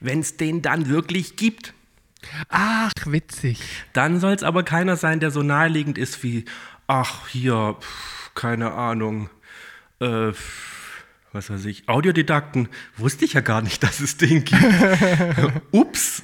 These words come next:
Speaker 1: so, also das geht
Speaker 2: Ja.
Speaker 1: nicht, sondern es müsste wirklich was Exotisches sein und dann stolpern wir vielleicht drüber und denken, ach, guck mal, das gibt's ja wirklich.
Speaker 2: Mhm.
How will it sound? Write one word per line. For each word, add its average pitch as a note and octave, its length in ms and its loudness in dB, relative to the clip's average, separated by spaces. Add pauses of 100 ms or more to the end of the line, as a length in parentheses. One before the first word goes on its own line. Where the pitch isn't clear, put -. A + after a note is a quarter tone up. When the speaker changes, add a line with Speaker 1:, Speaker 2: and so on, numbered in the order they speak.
Speaker 1:
so, G#2+ 140 -4
also B2 220 2
das G#3 160 -2
geht D#3 100 4
Speaker 2:
Ja. C#3 180 6
Speaker 1:
nicht, A#2 160 -2
sondern C3 280 0
es A#2+ 100 -6
müsste E3+ 280 0
wirklich D#3 260 -8
was - 360 -4 (120)
Exotisches F#3+ 680 -4
sein D#3 280 -2
und C3 140 -6
dann B2+ 340 -4 (240)
stolpern D#3 500 -4
wir D3 100 -2
vielleicht B2 320 -4
drüber A#2+ 180 -4
und G#2+ 60 -4
denken, G#2+ 200 -4
ach, F2 100 -10
guck - 180 -6
mal, G#2+ 100 -2
das G2 140 -6
gibt's - 220 -8
ja F#2+ 100 -2
wirklich. F2 420 -8 (920)
Speaker 2:
Mhm. C#3 280 -4